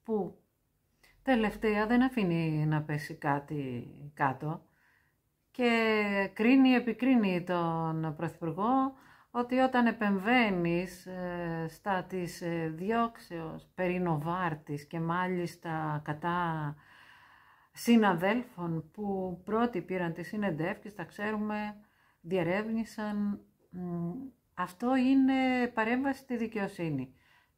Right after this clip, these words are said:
Νομίζω θα συμφωνήσετε οι πλήστοι, ασχέτως του τι θα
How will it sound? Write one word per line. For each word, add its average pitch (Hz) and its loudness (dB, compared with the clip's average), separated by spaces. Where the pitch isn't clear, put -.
Νομίζω 320 0
θα 233 -4
συμφωνήσετε 226 0
οι 240 2
πλήστοι, 180 0
ασχέτως 208 -4
του 175 -12
τι 185 -6
θα 165 -6